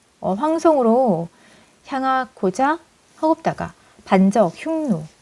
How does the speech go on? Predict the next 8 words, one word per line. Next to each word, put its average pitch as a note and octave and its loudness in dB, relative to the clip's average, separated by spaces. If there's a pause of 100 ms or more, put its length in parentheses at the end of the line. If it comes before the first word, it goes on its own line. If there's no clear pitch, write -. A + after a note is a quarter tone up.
(300)
흉노가 G3+ 0
천자의 D4 0
자리를 G3 0
범하여 E3 0
황성을 C#4 -4
함몰하고, D4+ -4 (420)
황성을 D#4+ 0
함몰했어. C#4 0